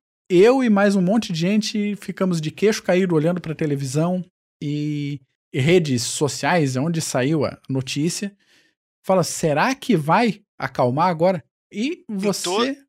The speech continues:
Speaker 1: que é o
Speaker 2: pintou aquela ideia que você falou, precisamos falar disso.
Speaker 1: É, exato. E,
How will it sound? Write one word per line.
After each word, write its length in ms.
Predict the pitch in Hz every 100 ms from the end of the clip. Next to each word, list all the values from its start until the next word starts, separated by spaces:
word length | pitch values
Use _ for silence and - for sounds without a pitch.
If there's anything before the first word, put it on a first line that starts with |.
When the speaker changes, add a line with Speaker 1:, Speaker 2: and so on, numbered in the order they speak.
| _ -
Speaker 1:
que 160 | 185
é 80 | 180
o 60 | 208
Speaker 2:
pintou 340 | 165 - 190
aquela 380 | 226 - 220 226
ideia 400 | - 170 180 196
que 80 | -
você 120 | 180
falou, 340 | - 185 175 180
precisamos 640 | 190 - 226 185 143 180 202
falar 280 | 226 240
disso. 440 | 220 196 208 - 214
Speaker 1:
É, 200 | 226 277 277
exato. 520 | 208 196 240 247 - _
E, 580 | 175 170 208 214 196 196